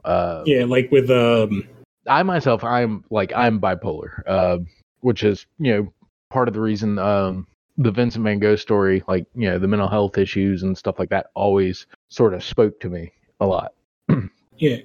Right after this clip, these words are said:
Speaker 2: 'cause when I think of schizophrenia, I think of, um, Beautiful Mind, where he's like, you're, there's, like, hallucinations kind of are part of it,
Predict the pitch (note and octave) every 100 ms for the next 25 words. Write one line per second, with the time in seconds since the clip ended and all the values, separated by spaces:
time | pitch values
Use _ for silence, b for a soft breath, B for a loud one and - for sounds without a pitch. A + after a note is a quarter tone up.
0 | - C#3 D#3+ F#3+ G3+ A3+ F3 - D#3+ -
1 | B2+ C#3 C#3 B2 B2 C#3 C3+ C3+ A#2+ A#2+
2 | G#2+ G2 B2+ A#2+ C3 A#2+ G#2+ G#2+ A#2+ D3
3 | D#3 - - _ _ C#3 B2+ C#3 B2+ C#3
4 | C3 - B2+ C3 A#2+ A#2+ - - B2 A#2
5 | B2 - - _ - D3 C3+ C#3+ C#3 A#2
6 | A#2+ - D#3+ D#3+ D#3 F3 E3+ E3+ E3 D#3
7 | - - F3+ E3 F3 E3+